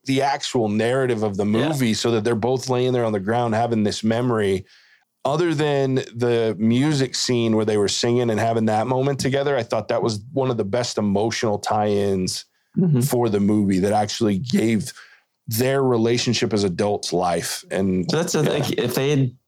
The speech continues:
Speaker 2: just, the runtime was down, J J's right though. Like, this could have been one of the best movies of the year, 'cause the, the acting, like,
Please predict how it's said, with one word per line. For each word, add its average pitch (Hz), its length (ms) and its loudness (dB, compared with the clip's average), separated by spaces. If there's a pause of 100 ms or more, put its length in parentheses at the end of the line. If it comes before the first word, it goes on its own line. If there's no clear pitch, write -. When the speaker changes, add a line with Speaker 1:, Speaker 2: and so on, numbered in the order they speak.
Speaker 2:
just, - 220 -4
the 120 80 2
runtime 123 380 2
was 107 160 2
down, 101 160 0
J 135 160 2
J's - 240 0
right 98 200 0
though. - 140 0
Like, - 200 -2
this - 180 -2
could - 160 0
have 104 140 4
been 98 440 4 (220)
one 101 180 2
of 92 60 2
the 95 60 2
best 98 320 -2
movies 95 320 2
of - 120 2
the - 60 2
year, 104 180 2
'cause 98 260 0
the, - 360 0 (160)
the 101 160 2
acting, 113 380 2
like, 98 260 0